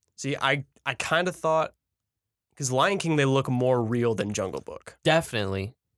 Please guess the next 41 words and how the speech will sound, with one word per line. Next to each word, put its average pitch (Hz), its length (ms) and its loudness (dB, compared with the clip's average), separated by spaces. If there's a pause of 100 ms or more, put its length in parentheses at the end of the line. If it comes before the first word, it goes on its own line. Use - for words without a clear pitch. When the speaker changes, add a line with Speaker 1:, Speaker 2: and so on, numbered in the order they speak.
Speaker 2:
A - 20 -20
Speaker 1:
'Cause, 117 200 0
like, 123 100 4
Speaker 2:
lot, 120 200 2 (120)
but - 120 -2
significantly. 139 880 2
Speaker 1:
Yeah, 95 200 -4
'cause 147 220 -4
Adult 175 280 2
Sim 170 140 4
was 135 140 2
literally 123 260 2
just 110 180 0
a 107 40 0
lion. 101 520 -4
Speaker 2:
Mm-hmm. 127 280 2 (300)
Speaker 1:
Like, 117 120 -18 (560)
there's 123 240 -2
no 120 500 2 (140)
Speaker 2:
It's, 135 180 2
it's 147 320 2
also 160 220 4
way 131 240 2
better 131 240 4
than 120 140 -2
The 113 80 2
Walking 120 420 2
Dead 113 340 2
lion. 107 440 0 (340)
Speaker 1:
Oh, 135 480 4
right. 120 260 2
I - 60 -2
forgot 143 240 -8
they 196 80 0
had - 160 4
a 214 40 4
Speaker 2:
<laughs> - 0 -
Speaker 1:
tiger 131 320 2
in 127 120 4
Speaker 2:
It 170 60 6
Speaker 1:
that. - 60 4